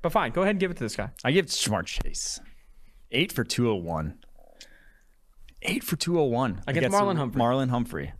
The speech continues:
Speaker 2: Now, they weren't all on Marlon Humphrey. I believe five for, like, one sixty were on Marlon, but it's more than Marlon's ever given up in his entire career.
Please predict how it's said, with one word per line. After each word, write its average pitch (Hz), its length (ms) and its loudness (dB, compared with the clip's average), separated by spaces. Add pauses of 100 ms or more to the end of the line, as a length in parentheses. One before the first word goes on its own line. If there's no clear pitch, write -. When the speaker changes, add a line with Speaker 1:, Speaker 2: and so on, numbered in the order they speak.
(260)
Speaker 2:
Now, 98 140 0
they 104 80 2
weren't 123 220 0
all 107 220 2
on 107 140 0
Marlon 104 240 0
Humphrey. 101 300 -2
I 98 60 -2
believe 95 200 -2
five 90 440 0
for, - 120 -6
like, 90 140 0
one 92 220 -2
sixty 90 580 -2 (100)
were 98 100 -2
on 90 120 0
Marlon, 87 500 -2
but 80 300 0 (340)
it's - 120 -16
more 104 100 2
than 98 100 2
Marlon's 95 380 0
ever 113 160 2
given 107 220 2
up 101 140 2
in 107 40 -4
his 92 80 -4
entire 95 260 0
career. 110 600 -2